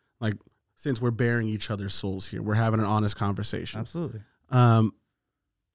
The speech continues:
Speaker 1: are you gonna leave it up to the school to inform your, your child about racism in this country and how the system that's in place will treat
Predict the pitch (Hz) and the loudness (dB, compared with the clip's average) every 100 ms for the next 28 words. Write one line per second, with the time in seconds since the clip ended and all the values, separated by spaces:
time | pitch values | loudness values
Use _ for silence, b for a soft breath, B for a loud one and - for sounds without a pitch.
0 | _ _ _ _ _ _ _ _ - 135 | _ _ _ _ _ _ _ _ 2 4
1 | 165 180 175 139 143 139 131 - 110 92 | 6 6 6 6 4 4 0 -4 -4 -2
2 | - 127 120 131 127 _ _ _ _ _ | 0 2 2 2 -2 _ _ _ _ _
3 | - 123 110 - 120 123 117 113 - _ | -6 -4 -4 0 4 6 4 2 -2 _
4 | _ _ _ _ 117 113 117 120 - 123 | _ _ _ _ -2 2 4 2 -4 -2
5 | 117 - 131 127 127 120 127 110 117 113 | -2 0 0 0 -2 -6 -4 0 2 2
6 | 110 - _ _ _ _ _ _ 131 117 | 0 -6 _ _ _ _ _ _ -18 -2
7 | 117 117 135 120 127 101 117 117 - 107 | 2 2 0 0 0 2 0 0 -2 -2
8 | 107 - 120 113 117 101 101 _ _ _ | -2 0 0 0 0 -2 -4 _ _ _
9 | _ _ _ _ _ - 113 - 156 - | _ _ _ _ _ -4 0 2 2 2
10 | 143 131 123 127 117 117 113 - 113 123 | 2 4 2 0 -2 0 0 0 0 0
11 | 120 - 135 131 | 0 0 4 4